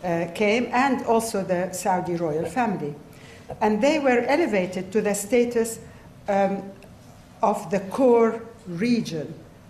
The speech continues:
and the core intelligentsia in the country, uh, to the exclusion of the historical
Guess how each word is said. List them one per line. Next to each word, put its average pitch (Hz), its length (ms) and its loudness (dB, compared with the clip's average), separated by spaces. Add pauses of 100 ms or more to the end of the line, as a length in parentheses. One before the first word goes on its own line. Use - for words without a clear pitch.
(120)
and 190 220 0
the 185 100 0
core 196 460 -2
intelligentsia 170 920 -4
in 165 120 -6
the 160 100 -6
country, 160 540 -6 (640)
uh, 202 120 4 (100)
to 320 100 2
the 262 120 4
exclusion 220 1000 0
of 208 420 0 (220)
the 202 240 2
historical 254 880 -2